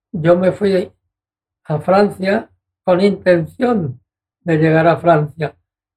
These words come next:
cargado con mi violín, pero me puse muy enfermo,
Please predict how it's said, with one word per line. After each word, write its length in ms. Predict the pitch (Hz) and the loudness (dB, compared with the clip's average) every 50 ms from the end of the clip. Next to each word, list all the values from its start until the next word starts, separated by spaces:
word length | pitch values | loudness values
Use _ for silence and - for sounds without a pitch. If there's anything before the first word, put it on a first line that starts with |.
| _ _ _ | _ _ _
cargado 460 | - 151 139 147 156 170 175 190 196 196 | -4 -2 -2 2 2 2 2 2 2 0
con 180 | 202 190 185 | -2 -2 -2
mi 120 | 185 185 180 | -4 -4 -4
violín, 600 | 180 185 185 180 185 202 208 208 214 214 208 _ _ _ _ _ _ _ _ _ _ _ _ _ _ _ _ _ | 0 2 2 2 4 4 4 2 2 -2 -6 _ _ _ _ _ _ _ _ _ _ _ _ _ _ _ _ _
pero 300 | - 175 175 190 196 190 | 0 2 2 2 2 2
me 160 | 175 175 175 | 2 2 0
puse 500 | 170 - - 190 185 - 170 180 175 180 - - | 0 -2 -4 -6 -6 -2 -2 -2 -2 -2 -6 -4
muy 300 | 202 202 226 233 220 202 | 0 2 4 4 4 4
enfermo, 720 | 190 175 170 151 - - 185 175 165 160 165 180 196 - | 2 2 -2 -4 0 2 2 2 2 -2 -8 -10 -12 -14